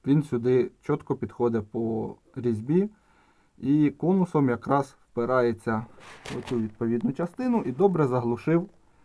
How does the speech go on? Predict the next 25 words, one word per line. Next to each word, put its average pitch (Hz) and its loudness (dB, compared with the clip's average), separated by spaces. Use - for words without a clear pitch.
от 208 -8
оце 135 2
з'єднання. 113 -2
Тут 160 -6
ніяких 120 -2
протічок 110 -6
не 117 0
було. 151 0
А - -6
з - -12
цього 247 6
боку 226 6
звичайною 151 2
тавотницею. 113 -2
Ну, 247 -8
тут - -6
тиску 143 -2
ніякого 139 2
нема, 214 0
головне, 135 2
щоб 131 -6
всередину 123 0
не 110 0
потрапляла 110 -4
грязючка. - -6